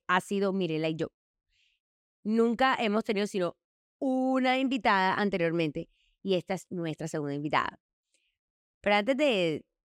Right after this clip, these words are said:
de decirles por qué está acá y de darles como toda su hoja de vida, porque es maravillosa, espectacular, vamos a hablar a tema personal, a quien tengo al lado. Ella es Mariana Pérez. Saluda, Mari.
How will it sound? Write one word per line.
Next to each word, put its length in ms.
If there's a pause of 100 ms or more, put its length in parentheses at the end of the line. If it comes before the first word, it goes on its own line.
(180)
de 240
decirles 600
por 160
qué 80
está 160
acá 360 (180)
y 160
de 60
darles 360
como 360
toda 260
su 200
hoja 180
de 140
vida, 220
porque 220
es 60
maravillosa, 800 (540)
espectacular, 600
vamos 180
a 20
hablar 240 (200)
a 100
tema 240
personal, 680 (600)
a 140
quien 260
tengo 200
al 120
lado. 220 (180)
Ella 320
es 60
Mariana 420
Pérez. 400
Saluda, 580
Mari. 340